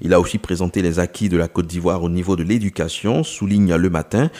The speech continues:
Selon lui, le président Alassane Ouattara s'est engagé à faire de l'éducation-formation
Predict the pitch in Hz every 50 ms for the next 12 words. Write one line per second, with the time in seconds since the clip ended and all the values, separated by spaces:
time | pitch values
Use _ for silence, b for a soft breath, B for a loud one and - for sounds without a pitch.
0 | B B B B - 92 87 82 80 78 80 92 135 180 180 - - - 85 80
1 | 85 85 80 90 85 85 82 - - 85 82 80 80 - - 87 82 107 131 -
2 | - 80 - 82 80 78 80 80 82 98 87 80 - - - 127 120 107 87 80
3 | 73 76 85 104 127 113 110 107 - 101 92 - - 120 120 117 - 117 95 90
4 | 90 85 - - - 135 135